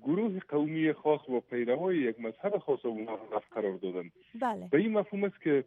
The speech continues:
Speaker 1: این افراد هیچ گونه ترحم نسبت به هیچ انسان نداره، اما تاکتیکی را که در پیش گرفته ایست که یک قومیت خاص را باید هدف قرار بده یا پیروای یک مذهب خاص باید هدف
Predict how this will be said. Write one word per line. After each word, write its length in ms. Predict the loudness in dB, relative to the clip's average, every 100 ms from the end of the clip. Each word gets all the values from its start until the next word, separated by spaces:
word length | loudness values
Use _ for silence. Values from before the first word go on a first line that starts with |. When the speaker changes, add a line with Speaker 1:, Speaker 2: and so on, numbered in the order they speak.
| _ -8
Speaker 1:
این 200 | 2 2
افراد 520 | 2 0 6 6 4 -2
هیچ 180 | -6 -6 -4
گونه 220 | -2 -2
ترحم 640 | 0 0 0 0 -2 -2 -2
نسبت 300 | -2 -4 -2
به 160 | -4 -4
هیچ 140 | -2
انسان 540 | -2 -4 -2 -2 0 0
نداره، 420 | 2 4 4 2 -4 -20 -6 0
اما 460 | 0 4 4 4 0
تاکتیکی 520 | -2 -2 -2 -4 2
را 100 | 2
که 140 | 2 0
در 60 |
پیش 300 | 0 -2 -2
گرفته 300 | -6 -4 -4
ایست 440 | -4 -4 -6 -6 -4
که 60 |
یک 240 | -2 -2 -4 -6
قومیت 600 | -4 -2 -2 -2 -2 -4
خاص 260 | -4 -2 -2 -2
را 200 | -2 -4 -10 -20 _ 4
باید 200 | 4 4
هدف 260 | 0 0 0
قرار 260 | 0 0 -2
بده 260 | -2 0 2
یا 80 |
پیروای 540 | 2 0 0 2 2 2
یک 200 | 2 0
مذهب 360 | -6 -4 -4
خاص 200 | -4 -4
باید 280 | -4 -2 -2 -2
هدف 220 | -4